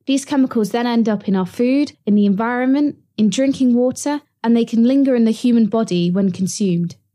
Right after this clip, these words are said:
It's been proved that they are linked to certain cancers, liver damage, and pregnancy complications. And studies in the U S have shown that most people in the country have P fas in their blood. The Environmental Protection Agency has proposed the first national restrictions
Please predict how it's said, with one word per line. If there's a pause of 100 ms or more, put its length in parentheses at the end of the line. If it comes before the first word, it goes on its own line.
(200)
It's
been
proved
that
they
are
linked
to
certain
cancers, (280)
liver
damage,
and
pregnancy
complications. (220)
And
studies
in
the
U
S
have
shown
that
most
people
in
the
country
have
P
fas
in
their
blood. (580)
The
Environmental
Protection
Agency
has
proposed
the
first
national
restrictions